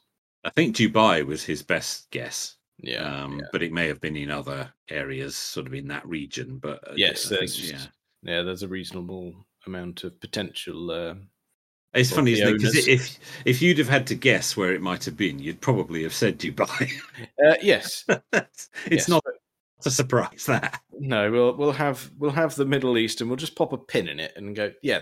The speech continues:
Speaker 2: there."
Speaker 1: Yeah. Yeah,
Speaker 2: Go and
Speaker 1: it'll
Speaker 2: have a
Speaker 1: be
Speaker 2: look.
Speaker 1: there. <laughs> Yes.
Speaker 2: Yes.
Speaker 1: Wow.
Speaker 2: So
Speaker 1: Well, let's hope that develops a bit further, but I, I suspect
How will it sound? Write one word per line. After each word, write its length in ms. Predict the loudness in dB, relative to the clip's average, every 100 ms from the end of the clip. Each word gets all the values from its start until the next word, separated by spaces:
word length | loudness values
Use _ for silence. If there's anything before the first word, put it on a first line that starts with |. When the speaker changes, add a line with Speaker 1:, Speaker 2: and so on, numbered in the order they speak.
| 0
Speaker 2:
there." 380 | 2 2 2 -2
Speaker 1:
Yeah. 200 | -2 -2 -6 _ _
Yeah, 200 | 2 6
Speaker 2:
Go 40 | 8
and 80 |
Speaker 1:
it'll 0 |
Speaker 2:
have 80 | 8
a 40 | 6
Speaker 1:
be 80 |
Speaker 2:
look. 80 | 6
Speaker 1:
there. 300 | 6 4 2 -4
<laughs> 140 | -4 4
Yes. 400 | 6 6 2 -4 -10 -14 -14 -20 _ _ _ _ _ _ _ _ _ _ -20 -20 _
Speaker 2:
Yes. 360 | -8 -6 -4 2
Speaker 1:
Wow. 280 | 2 2 2
Speaker 2:
So 100 | 4
Speaker 1:
Well, 300 | 4 2 0
let's 440 | 2 2 0 -6
hope 340 | 0 -2 -2 -6
that 340 | -4 -4 -6
develops 480 | -6 -2 -2 -4 -4
a 60 | -4
bit 180 | -4 -6
further, 340 | -6 -4 -4
but 180 | -4 -2
I, 240 | 0 2
I 40 | 0
suspect 920 | 0 -2 -4 -2 -2 -2 -4 -10